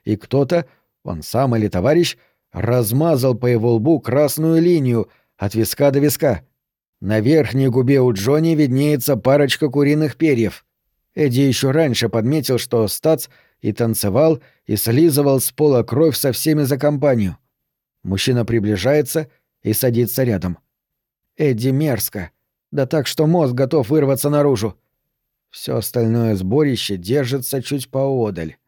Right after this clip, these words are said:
но готово в любой момент вновь ринуться в атаку. Мужчины обмениваются приглушенными, сдавленными репликами. "Это твой единственный шанс, Эдди!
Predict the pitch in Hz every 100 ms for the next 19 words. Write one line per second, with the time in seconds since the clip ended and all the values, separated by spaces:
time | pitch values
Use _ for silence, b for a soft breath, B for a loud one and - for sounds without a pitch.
0 | _ _ _ _ - 117 131 147 156 151
1 | 139 135 135 147 135 139 123 127 117 110
2 | 101 143 135 117 110 110 117 127 120 107
3 | 110 - 120 117 98 - - _ _ _
4 | _ _ _ _ _ 90 101 165 175 151
5 | 123 151 151 143 143 123 120 123 113 107
6 | - 147 147 151 143 B B B - 107
7 | 107 117 120 135 135 147 156 196 208 -
8 | 90 - _ _ _ _ _ _ _ _
9 | - 117 110 123 113 120 131 110 135 113
10 | 139 127 120 139 139 139 135 151 143 120
11 | 104 151 135 104 123 101